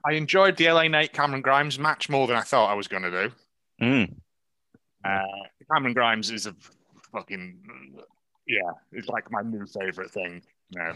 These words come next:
Speaker 2: <laughs>
Speaker 1: And while I'm sad that he lost, he is gonna win that belt at some point, isn't he? But we're now gonna get some more comedy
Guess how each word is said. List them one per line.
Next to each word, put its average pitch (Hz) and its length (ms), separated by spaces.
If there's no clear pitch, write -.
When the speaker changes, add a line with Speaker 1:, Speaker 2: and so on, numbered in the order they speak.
Speaker 2:
<laughs> - 420
Speaker 1:
And 127 180
while 170 300
I'm 147 140
sad 135 320
that 135 100
he 117 60
lost, 107 280
he 131 200
is 110 120
gonna 98 180
win 90 180
that 90 180
belt 92 260
at 104 80
some 90 220
point, 90 280
isn't 85 240
he? 82 120
But 120 140
we're 117 80
now 117 280
gonna 107 240
get 98 280
some 113 240
more 98 240
comedy 98 460